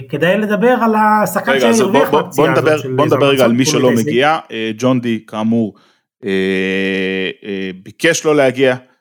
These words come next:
Speaker 2: ג'יי
Speaker 1: כהן
Speaker 2: כהן,
Speaker 1: הפציע.
Speaker 2: אה, גם לא יהיה, אור קורנליוס לא זומן. אה, בגדול, נפ-, אה, אה, אה, סגל, סגל טוב, אנחנו יכולים להיות אופ-, אופטימיים, אני חושב,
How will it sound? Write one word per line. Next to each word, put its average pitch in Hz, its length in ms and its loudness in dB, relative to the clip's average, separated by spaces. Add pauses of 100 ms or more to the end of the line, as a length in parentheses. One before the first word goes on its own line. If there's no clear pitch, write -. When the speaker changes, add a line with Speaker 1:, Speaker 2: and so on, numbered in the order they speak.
(500)
Speaker 2:
ג'יי 139 320 0
Speaker 1:
כהן 143 180 2
Speaker 2:
כהן, 135 200 0
Speaker 1:
הפציע. 147 260 -2 (120)
Speaker 2:
אה, 107 160 -4
גם 147 220 0
לא 143 120 4
יהיה, 131 220 2 (100)
אור 127 200 -2
קורנליוס 143 500 0
לא 147 100 0
זומן. 131 440 -2 (400)
אה, 110 720 2 (1600)
בגדול, 131 680 2 (540)
נפ-, - 200 -8
אה, 113 160 0 (120)
אה, 110 140 0 (160)
אה, 110 160 0 (200)
סגל, 196 560 0
סגל 285 340 -2
טוב, 220 300 0
אנחנו 113 240 -8
יכולים 202 260 -2
להיות 170 380 0
אופ-, - 300 -18 (160)
אופטימיים, 202 440 -2
אני 135 120 0
חושב, 151 420 0